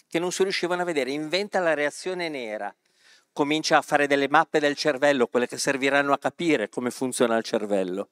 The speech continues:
e come funzionano i farmaci quando sono collegati alle attività cerebrali. Certo, oggi queste mappe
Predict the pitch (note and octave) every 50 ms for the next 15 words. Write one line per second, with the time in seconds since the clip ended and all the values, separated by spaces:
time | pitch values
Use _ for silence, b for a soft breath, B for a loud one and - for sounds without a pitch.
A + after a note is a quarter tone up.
0 | B B B B B B C3+ B2 - C3+ C#3 C3+ - - C#3 B2 - C3 B2+ B2
1 | A#2+ A#2 A#2+ A2 - C#3 B2+ B2+ C3 C3 B2+ - - - - B2 A2+ A2+ A2+ -
2 | - C#3 B2+ B2+ - - B2 A#2+ A2+ A2 A2 A#2 A2+ A#2 A#2 - - A2 G#2 -
3 | b b b b b b b A2+ A2+ A2+ A2 - B2+ A2+ A2+ - - B2+ A2 G2+
4 | - - - B2+ A2 G2+ G#2+ G#2 G#2 G2+ F#2+ F2+ F2 F2+ F#2+ _ b b b b
5 | b b - A#3+ G#3 C#3+ A#2+ - - G2+ - _ _ _ _ _ - D3 E3+ D#3+
6 | D#3 D3 - - A#2+ - - C#3 C3+ C3 B2 B2+ C3 _ _ - C3 A#2 G#2